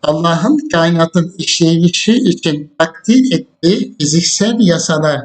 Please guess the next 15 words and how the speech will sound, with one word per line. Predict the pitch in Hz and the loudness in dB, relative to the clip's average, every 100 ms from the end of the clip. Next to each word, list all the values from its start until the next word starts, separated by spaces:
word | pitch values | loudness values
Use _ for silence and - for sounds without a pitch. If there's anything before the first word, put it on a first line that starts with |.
| - _ _ | -12 _ _
inceleyerek | 175 185 185 147 143 190 190 | 0 2 2 0 -2 -2 -2
yeni | 175 208 233 | -2 0 0
teknolojik | 170 - 165 147 143 190 - | -2 -2 0 2 2 -2 0
tasarımlarda, | 160 156 156 156 151 147 143 208 220 - - | -4 -2 0 2 2 0 0 -4 -4 -8 -4
tasarımlar | 180 180 156 151 | -2 0 0 0
ortaya | 160 156 156 | 0 -2 -4
koymuşlardır. | 156 151 147 147 151 135 139 135 - - - _ | 0 0 0 0 -2 -2 -6 -8 -12 -12 -14 _
Olabilecek | - 160 - 311 277 262 - - - - | -2 -2 0 2 2 2 0 -6 -16 -6
teknolojik | 175 175 180 190 185 180 185 - | -4 -2 -2 2 2 2 -2 0
yasaların | 165 160 170 156 139 135 - | -2 2 2 2 -2 -8 -2
her | 165 254 156 | 0 0 0
biri | 135 160 220 262 - _ _ _ | 2 2 0 -4 -8 _ _ _
fiziksel | _ 151 151 180 - 180 175 175 | _ 0 0 0 0 0 -2 -4
yasayla | 175 156 160 165 151 143 180 202 202 - _ | -2 0 0 0 0 0 0 -2 -6 -16 _
ortaya, | - 165 165 165 156 | 0 0 0 -2 -2